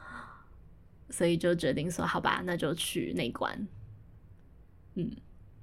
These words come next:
实际上的想法其实蛮多的，因为真的你这几天就是完全是零输入嘛，零 input，就是你完全不跟任何人对话，然后完全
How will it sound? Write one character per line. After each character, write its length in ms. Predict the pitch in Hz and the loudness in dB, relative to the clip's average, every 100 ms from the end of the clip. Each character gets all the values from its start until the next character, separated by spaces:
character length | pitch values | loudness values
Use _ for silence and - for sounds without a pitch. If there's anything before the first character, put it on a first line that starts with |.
| - - - | -20 -10 -2
实 260 | - 233 | 4 6
际 240 | 233 370 330 | 12 12 12
上 280 | 330 262 | 12 12
的 180 | 214 190 | 12 6
想 300 | 185 170 175 | 4 2 6
法 260 | 208 185 175 | 8 8 8
其 240 | - 175 | 2 0
实 180 | 170 175 | 0 2
蛮 300 | 185 165 170 | 2 2 2
多 260 | 185 175 170 | 4 4 4
的， 440 | - - - - | 2 2 0 -2
因 180 | - 196 | 0 4
为 160 | 202 190 | 4 4
真 220 | 185 180 | 2 4
的 240 | 180 175 | 4 4
你 120 | 185 | 2
这 140 | 175 202 | 2 0
几 180 | 165 123 | 2 -2
天 440 | - 175 175 175 | 2 4 4 0
就 140 | 185 | 0
是 260 | 175 180 165 | 0 2 4
完 220 | 185 190 | 6 8
全 160 | 220 208 | 8 8
是 120 | 226 202 | 8 8
零 340 | 165 123 175 202 | 6 4 -2 -2
输 360 | - 202 170 | 0 4 4
入 180 | 180 175 | 6 4
嘛， 240 | - - 196 | 2 -2 0
零 180 | 175 175 | 2 2
input， 460 | 190 185 - 214 233 | 2 4 4 4 2
就 140 | - 196 | -4 -4
是 120 | 180 | -2
你 160 | 180 160 | -2 0
完 260 | 180 196 226 | 4 8 12
全 160 | 262 | 12
不 100 | 247 | 12
跟 140 | 247 247 | 10 10
任 100 | 220 | 8
何 80 | 190 | 6
人 160 | 175 | 6
对 160 | 175 170 | 4 4
话， 280 | 185 175 170 | 6 4 4
然 120 | 180 | 2
后 160 | 185 | 2
完 180 | 180 175 | 4 2
全 280 | 180 180 175 | 2 0 0